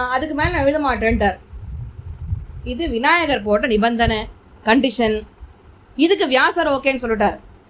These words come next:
"வியாசோபியுவாச்சதம் தேவம் அபுத்வா மா லிக குவச்சித்." விநாயகரே, நீர் போட்ட நிபந்தனைக்கு நான் ஆமோதிக்கிறேன். நான் உம்ம பேனா எந்த இடத்துல நிக்காதபடிக்கு அந்த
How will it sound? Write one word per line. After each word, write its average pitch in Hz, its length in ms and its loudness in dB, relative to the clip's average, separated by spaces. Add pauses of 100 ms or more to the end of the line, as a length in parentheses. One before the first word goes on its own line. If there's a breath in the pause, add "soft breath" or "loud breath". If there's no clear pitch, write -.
(180)
"வியாசோபியுவாச்சதம் 294 1400 2 (440)
தேவம் 254 520 2 (220)
அபுத்வா 233 580 2 (480)
மா 220 260 0 (240)
லிக 247 420 -2 (340)
குவச்சித்." 254 600 2 (1200)
விநாயகரே, 277 640 2 (220)
நீர் 285 320 0
போட்ட 277 280 2
நிபந்தனைக்கு 254 840 -2 (300)
நான் 285 240 2
ஆமோதிக்கிறேன். 220 720 0 (760)
நான் 302 460 2 (140)
உம்ம 311 280 2
பேனா 320 340 0
எந்த 294 300 0
இடத்துல 302 220 -2
நிக்காதபடிக்கு 285 760 0
அந்த 277 280 0